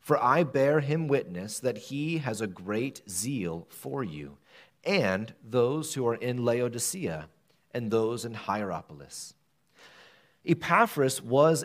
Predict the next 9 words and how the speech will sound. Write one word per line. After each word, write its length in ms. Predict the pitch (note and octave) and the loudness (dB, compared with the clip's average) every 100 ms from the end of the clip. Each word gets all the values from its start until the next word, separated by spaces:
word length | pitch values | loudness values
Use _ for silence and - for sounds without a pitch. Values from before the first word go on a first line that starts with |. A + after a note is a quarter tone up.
| - | -2
a 280 | B2 A#2+ A#2+ | -2 0 -4
Colossian, 720 | - A#2+ G2+ G#2+ - E2 C2+ _ _ _ - | -4 0 0 0 -4 -10 -14 _ _ _ -6
and 120 | C#3+ | -4
he 140 | B2+ E3+ | 2 2
had 120 | A#2+ | 4
visited 500 | B2 F3+ D3+ B2+ - | 2 2 2 -4 -2
Paul 300 | C#3+ C#3 D3 | 2 4 4
in 300 | B2 D3 C#3 | 2 -4 0
Rome. 420 | B2+ D#3 G2 E2 | 2 2 -2 -8